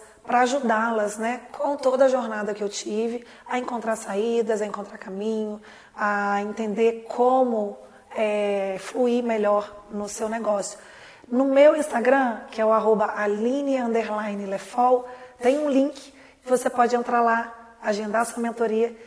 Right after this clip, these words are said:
e com muito prazer, muito amor ao que eu faço, A gente vai bater um papo e eu vou te orientar e direcionar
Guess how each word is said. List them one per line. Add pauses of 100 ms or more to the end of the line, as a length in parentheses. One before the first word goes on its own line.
(160)
e
com
muito
prazer,
muito
amor
ao
que
eu
faço, (460)
A
gente
vai
bater
um
papo
e
eu
vou
te
orientar
e
direcionar